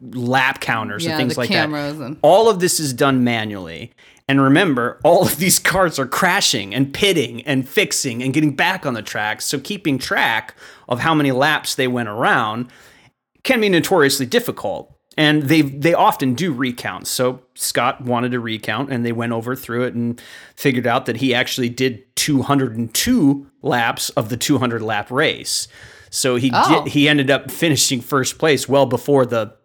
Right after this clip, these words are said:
Speaker 1: the flag even, even came out. So they awarded him the first place prize money. Unfortunately, though, the first place trophy, the original one, was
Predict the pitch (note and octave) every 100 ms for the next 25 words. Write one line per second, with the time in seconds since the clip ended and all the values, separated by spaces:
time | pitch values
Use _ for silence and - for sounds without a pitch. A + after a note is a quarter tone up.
0 | - A#2 C3+ B2+ A#2 A#2 G#2 F#2+ - C3+
1 | A#2 A2 F2 G2+ G#2+ B2 F#2 - _ _
2 | _ _ _ _ - - - G#3+ A3+ F3+
3 | D3 D#3 D#3 D3+ C3 C3+ D3 - B2 -
4 | - A2+ G2 A2 G2+ B2 - - - -
5 | - - - C#3 C#3 F3+ G3 - D3 C#3
6 | B2 A#2 G#2+ A2+ - A#2 B2 A#2+ - -
7 | D#3+ - - C3 A#2 - D#3 D#3+ A#2 G#2
8 | A2+ C#3+ E3+ B2 G#2+ G2 F#2+ A#2 A2+ A2
9 | A2+ - -